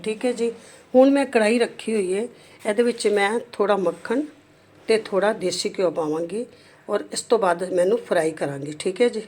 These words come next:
ਹਾਂਜੀ, ਪਹਿਲੇ ਮੈਂ ਥੋੜ੍ਹਾ ਸੁੱਟਾਂਗੀ ਮੱਖਣ, ਉਸ ਤੋਂ ਬਾਅਦ ਇੱਕ ਚਮਚ ਵਿੱਚ ਘਿਓ ਪਾਵਾਂਗੀ। ਦੇਸੀ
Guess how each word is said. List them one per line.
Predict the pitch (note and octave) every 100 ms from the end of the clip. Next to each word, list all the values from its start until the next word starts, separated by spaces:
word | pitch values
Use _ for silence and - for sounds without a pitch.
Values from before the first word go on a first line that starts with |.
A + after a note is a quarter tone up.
| - _ _ - - - - - - - - - - - - - - - _ _ - - - G#3+
ਹਾਂਜੀ, | F#3+ E3 G3
ਪਹਿਲੇ | G3 G3+ G#3+
ਮੈਂ | A3
ਥੋੜ੍ਹਾ | G#3+ F3+
ਸੁੱਟਾਂਗੀ | F#3+ - - F#3+ G3+ A3 - - -
ਮੱਖਣ, | F3 F3+ A#3 C#4+ D4+ - - - - - -
ਉਸ | G#3+
ਤੋਂ | - G#3+
ਬਾਅਦ | G#3 - G#3+
ਇੱਕ | G#3+
ਚਮਚ | - F3+ F#3 F#3+ G3+
ਵਿੱਚ | F#3+ - -
ਘਿਓ | G3+ E3
ਪਾਵਾਂਗੀ। | F3 E3 F#3 F#3+ C4+ - - - - - - - - - - - - - - - - - - -
ਦੇਸੀ | F3+ G3 -